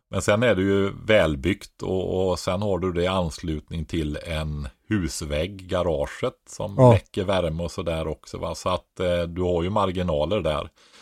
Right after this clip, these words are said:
Speaker 1: Men det är tidigt. Men, eh, om du håller koll på väderleksrapporten och kan generera någon värme där inne i växthuset om det skulle bli riktigt kallt. Det kan ju fortfarande bli många minusgrader.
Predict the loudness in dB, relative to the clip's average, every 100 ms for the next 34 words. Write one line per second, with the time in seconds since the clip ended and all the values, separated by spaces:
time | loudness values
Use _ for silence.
0 | -10 -10 -10 -18 -20 _ _ _ _ _
1 | 4 8 8 8 4 4 6 6 4 -2
2 | -14 -14 0 4 4 6 6 8 8 6
3 | 0 _ -6 0 2 4 4 2 2 2
4 | 0 4 4 4 0 0 0 0 2 0
5 | 0 -4 0 0 0 -14 -14 -14 -18 _
6 | _ 2 4 4 -2 -8 _ _ _ -4
7 | -2 0 2 2 0 0 -2 0 2 2
8 | 0 -2 0 0 0 -2 -4 -2 -4 -4
9 | -8 -10 -8 -10 -10 -10 -10 -10 -10 -6
10 | -6 -6 -10 -10 -10 -4 -4 -4 -10 -10
11 | -8 -6 -6 -8 -6 -6 -6 -6 -4 -4
12 | -2 -4 -4 -6 -8 -8 -8 -8 -8 -12